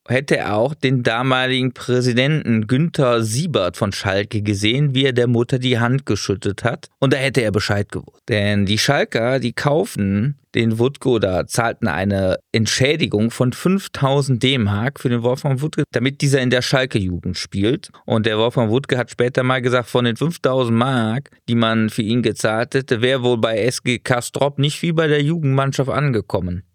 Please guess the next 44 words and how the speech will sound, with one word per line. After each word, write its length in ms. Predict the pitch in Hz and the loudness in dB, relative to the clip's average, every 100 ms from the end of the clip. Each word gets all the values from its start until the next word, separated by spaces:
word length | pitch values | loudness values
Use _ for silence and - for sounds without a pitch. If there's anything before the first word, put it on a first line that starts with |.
| _ | _
Aber 320 | - 131 143 | -2 0 0
trotzdem 480 | 131 139 - 160 139 | 0 -2 0 0 0
war 140 | 117 | 0
das 180 | 131 135 | 0 0
natürlich 340 | 127 120 135 127 | 0 0 -2 0
eine 100 | 117 | -2
große 360 | 104 127 110 | 0 0 0
Sache, 300 | 104 120 131 | 0 0 2
dass 200 | 107 104 | 0 0
ein 180 | 90 107 | -2 -2
Spieler 540 | - - 120 113 113 | -4 -4 0 2 2
jetzt 340 | 117 117 - - | 2 0 -2 -4
dann 180 | 107 113 | -2 0
direkt 300 | 117 110 120 | 0 0 0
in 60 | 113 | -2
die 80 | 101 | -2
Schalke-Jugend 760 | - 101 101 120 123 131 143 | -2 -2 -2 -2 -2 -2 -2
geht. 340 | 139 147 170 - _ _ _ | 0 0 -2 -14 _ _ _
Dazu 240 | - 113 135 | -6 -2 0
muss 160 | 151 | 2
man 160 | 151 127 | 2 2
sagen, 320 | 113 120 143 | 0 0 0
dass 160 | 131 120 | 0 0
die 120 | 113 | -2
Schalke-Späher 840 | - 120 139 - 110 - 90 90 92 | 0 0 -2 -2 -4 -2 -2 0 0
schon 180 | 120 | 0
ganz 240 | 120 135 147 | 0 0 -4
früh 200 | - 139 | 0 0
ein 120 | 120 | 2
Auge 300 | 92 117 98 | 0 0 0
auf 280 | 73 85 - | -2 -4 -6
ihn 140 | 90 | -6
geworfen 560 | 87 76 80 87 - 90 | -4 -6 -6 -6 -6 -4
hatten. 480 | 104 - 127 156 196 _ _ - | -4 -2 -2 -2 -4 _ _ -2
Denn 520 | 113 113 113 104 95 | 0 2 2 0 0
der 140 | 110 | 0
Wolfram 320 | 113 127 120 | 0 0 0
Wuttke, 460 | 107 139 147 151 143 | 0 0 0 2 2
der 220 | - 117 | 0 -2
war 260 | 123 135 139 | 0 -2 -4
schon 420 | - 143 147 156 | -2 0 2 0
als 280 | 95 139 - | 0 -2 -2
Jugendlicher 560 | 156 165 127 139 131 | 0 0 0 0 0
als 760 | 123 120 120 120 - - - | 0 2 0 -2 -8 -6 -8